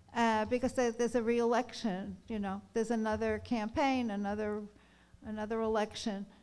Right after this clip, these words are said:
And, um, this long-term stuff,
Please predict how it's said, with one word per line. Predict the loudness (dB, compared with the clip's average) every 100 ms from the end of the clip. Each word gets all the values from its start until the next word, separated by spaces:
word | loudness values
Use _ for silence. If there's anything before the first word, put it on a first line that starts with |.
| -20 _ -4
And, | 0 2 2 0 -2 -6
um, | -2 0 2 0 -2 -6 -10 -18 -18 -20 -20 -20 -20 -20 -20 -20 -20 -20 -20 -20 -20 -20 -20 -20 -20 -4
this | -2 0
long-term | 2 4 4 2 0 0 2 0
stuff, | -2 2 4 4